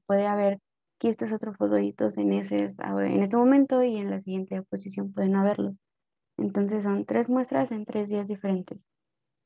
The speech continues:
Y este examen tiene una sensibilidad del setenta hasta el ochenta por ciento, y pues es muy baja, eh, con las tres muestras nos ayuda a,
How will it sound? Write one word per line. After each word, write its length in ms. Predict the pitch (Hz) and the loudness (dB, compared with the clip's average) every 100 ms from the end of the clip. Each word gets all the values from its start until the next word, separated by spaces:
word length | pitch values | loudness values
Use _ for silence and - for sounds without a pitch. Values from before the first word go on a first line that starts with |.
| _ _ _ | _ _ _
Y 120 | 226 | 6
este 180 | 226 240 | 6 4
examen 360 | - 254 233 233 | 2 4 4 2
tiene 260 | 226 214 | 0 0
una 220 | 214 208 | 0 -2
sensibilidad 640 | 208 214 208 214 220 233 240 - _ _ _ _ | -2 -2 -2 -2 -2 -2 -4 -10 _ _ _ _
del 300 | - 226 220 | -2 0 0
setenta 600 | - 208 214 214 214 214 | -4 -10 -6 -6 -4 -4
hasta 300 | - 226 - | -4 -8 -6
el 80 | 208 | -6
ochenta 380 | 202 - 196 196 | -6 -6 -6 -6
por 180 | - 196 | -4 -2
ciento, 360 | 233 247 233 - _ _ _ _ _ | 0 0 -2 -12 _ _ _ _ _
y 180 | 214 202 - _ | -6 -6 -10 _
pues 160 | 214 | -2
es 220 | 220 208 - | -2 -4 -2
muy 180 | 226 | 0
baja, 440 | 233 240 247 254 294 _ _ _ _ _ _ | 2 0 0 -2 -2 _ _ _ _ _ _
eh, 480 | 214 202 190 185 196 | -6 -4 -4 -4 -8
con 160 | - 208 | -4 -2
las 200 | 202 196 | -2 -6
tres 260 | - 214 | -6 -6
muestras 480 | 220 214 - 214 214 _ _ _ _ | -4 -4 -4 -8 -8 _ _ _ _
nos 280 | - 208 202 | -2 -2 0
ayuda 580 | 208 196 196 202 208 - - | 0 2 2 0 -2 -4 -6
a, 480 | 196 185 185 196 | -4 -4 -4 -8